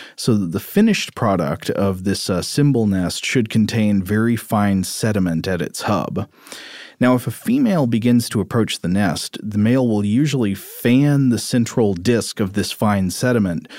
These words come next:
to churn up a cloud in the water, and then he'll swim back and forth through the cloud that he's churned up. And if the female likes what she sees, she will enter the nest area and travel to the center where these shallow designs and the finest sand particles are.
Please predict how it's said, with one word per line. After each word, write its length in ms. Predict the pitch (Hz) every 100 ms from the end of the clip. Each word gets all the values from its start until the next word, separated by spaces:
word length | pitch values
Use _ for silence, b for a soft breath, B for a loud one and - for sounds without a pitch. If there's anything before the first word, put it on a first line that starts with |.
| B B -
to 80 |
churn 420 | 107 - 147 143 123
up 140 | 104
a 60 | 95
cloud 520 | - 117 107 90 85
in 100 | 85
the 80 | 87
water, 400 | 104 101 82 78
and 140 | 92
then 100 | 95
he'll 140 | 98
swim 340 | - - 113 104
back 220 | 95 87
and 120 | 85
forth 300 | - 101 85
through 280 | - 110 101
the 100 | 90
cloud 360 | - 98 87 80
that 120 | 87
he's 180 | 82 -
churned 380 | - - 69
up. 280 | 113 58 - - B B B B -
And 240 | 104 101
if 140 | 98 -
the 100 | 98
female 340 | 123 117 117
likes 280 | 113 113 -
what 100 | 107
she 140 | -
sees, 440 | 104 - 190 135 113
she 160 | -
will 200 | 113 104 -
enter 320 | 139 151 131 101
the 120 | 95
nest 380 | 107 113 - 95
area 420 | 85 78 76 - B B
and 160 | - 98
travel 400 | - 110 104 95
to 140 | -
the 100 | 92
center 500 | - - 147 110 87
where 440 | 90 95 107 107 101
these 260 | 98 92
shallow 400 | - 107 98 98
designs 680 | 95 95 104 95 92 92 87
and 120 | 92
the 40 | 85
finest 400 | 101 90 78 -
sand 280 | 117 110
particles 500 | 101 82 - - -
are. 280 | 117 - -